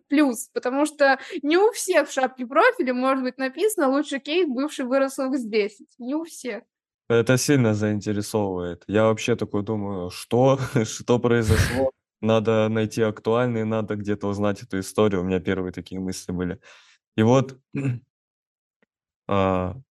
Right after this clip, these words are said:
Speaker 2: реально именно кризисы помогают нам расти. Я тоже всегда замечаю, что когда ты, м, на таком, такой ситуации думаешь: «Всё, капец.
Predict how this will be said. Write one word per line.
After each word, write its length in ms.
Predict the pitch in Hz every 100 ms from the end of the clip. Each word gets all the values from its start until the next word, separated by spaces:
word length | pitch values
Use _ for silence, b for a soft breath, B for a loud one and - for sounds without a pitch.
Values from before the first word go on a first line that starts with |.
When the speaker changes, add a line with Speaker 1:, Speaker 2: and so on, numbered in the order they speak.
| -
Speaker 2:
реально 600 | 107 135 127 107 95 -
именно 340 | 117 127 117 104
кризисы 540 | 120 131 113 104 95
помогают 500 | 95 92 95 98 101
нам 180 | 101 95
расти. 440 | 92 - 90 - _ _
Я 120 | 104 104
тоже 260 | 113 95
всегда 300 | 92 - 92 95
замечаю, 500 | 90 87 - 98 90
что 380 | - 90 85 - _ _
когда 460 | 98 90 101 90 b b b b b _ -
ты, 540 | 101 95 90 87 - _
м, 220 | 104 101 90
на 120 | 110
таком, 500 | 113 117 104 90 _ _ _
такой 260 | 101 113 104
ситуации 520 | 104 - 117 117 98
думаешь: 520 | 98 98 92 87 -
«Всё, 300 | - - 92
капец. 520 | 85 92 95 - -